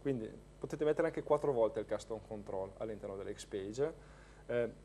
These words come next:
che sembra una stupidata, ma in realtà su alcuni pulsanti che fanno le stesse funzioni, eh, è utile. Ad esempio un attach, adesso c'è già il controllo che fa l'upload dei file, però supponiamo che lo potete mettere più volte.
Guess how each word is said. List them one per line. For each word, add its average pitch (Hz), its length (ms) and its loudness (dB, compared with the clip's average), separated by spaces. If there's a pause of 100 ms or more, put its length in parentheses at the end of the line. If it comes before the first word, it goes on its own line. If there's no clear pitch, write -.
che - 80 -6
sembra 170 240 8
una 170 80 12
stupidata, 160 600 12
ma 180 80 6
in 160 80 8
realtà 143 300 8
su - 120 2
alcuni 147 280 2
pulsanti 131 580 0
che 101 80 -8
fanno 127 240 -2
le 117 60 2
stesse 131 260 -2
funzioni, 120 680 0 (680)
eh, 110 240 -4 (300)
è 123 100 0
utile. 113 400 0
Ad 135 160 -2
esempio 113 300 -6
un 104 200 -8
attach, 117 600 -4
adesso 113 220 -10 (360)
c'è 160 140 8
già 117 260 4
il 107 80 0
controllo 117 440 2
che 117 120 -6
fa 113 200 -4
l'upload 113 340 -2
dei 120 140 -2
file, 110 280 -2
però 131 260 4
supponiamo 127 540 -4
che 117 160 -6 (420)
lo 156 80 8
potete 165 300 6
mettere 135 240 2
più 127 160 -2
volte. 113 480 0